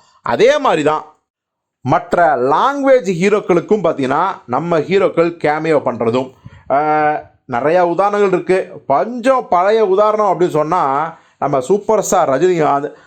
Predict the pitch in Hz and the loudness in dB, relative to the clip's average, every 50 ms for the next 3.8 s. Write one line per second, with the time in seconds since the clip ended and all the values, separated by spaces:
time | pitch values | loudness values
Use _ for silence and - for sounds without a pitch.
0 | _ _ 123 123 151 208 247 262 262 - 262 254 247 233 190 170 180 175 165 175 | _ _ -4 -2 0 0 0 -2 -2 -2 0 0 0 0 0 0 -4 -4 -2 -2
1 | 170 147 120 160 170 185 233 240 226 220 180 147 160 180 180 170 160 - - 165 | -4 -2 0 -2 0 0 0 0 0 0 0 0 -2 -2 -2 -2 -4 -2 -2 -2
2 | 165 170 - - 123 135 180 226 233 240 247 240 220 185 196 190 190 180 175 175 | -2 -2 -4 -2 0 2 2 2 2 0 -2 -2 -2 0 0 2 2 2 2 2
3 | 185 185 170 - - 170 180 180 170 170 156 147 156 170 180 180 | 2 2 0 0 0 2 2 4 2 2 0 0 0 0 -2 -4